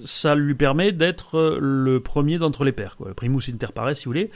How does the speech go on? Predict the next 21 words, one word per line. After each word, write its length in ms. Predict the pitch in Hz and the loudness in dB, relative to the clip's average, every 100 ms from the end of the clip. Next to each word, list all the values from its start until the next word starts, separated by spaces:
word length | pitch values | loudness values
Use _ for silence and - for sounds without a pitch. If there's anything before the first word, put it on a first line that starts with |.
| - - - - | -14 -16 -16 -8
Un 60 | |
peu 100 | 113 | 0
comme 160 | 220 202 | 4 6
était, 240 | 147 180 | 4 4
euh, 320 | 208 156 131 127 | 2 2 2 2
le 180 | 123 | 0
roi 180 | 127 127 | 2 2
de 60 | 127 | 0
France, 480 | - 165 202 190 143 | 0 0 0 -2 0
euh, 260 | 135 131 | 2 2
au 140 | 123 117 | 2 -2
tout 140 | - | 0
début, 220 | 143 127 | 2 2
ou 460 | 143 185 196 135 123 | 2 2 2 0 0
jusqu'à 340 | 120 131 143 | -2 -2 0
Louis 140 | 131 127 | 2 0
six 240 | - 120 | -2 -4
le 80 | 127 | -2
Gros, 260 | 117 120 190 | 0 0 4
par 160 | 120 | 4
exemple. 260 | 113 160 | 4 -4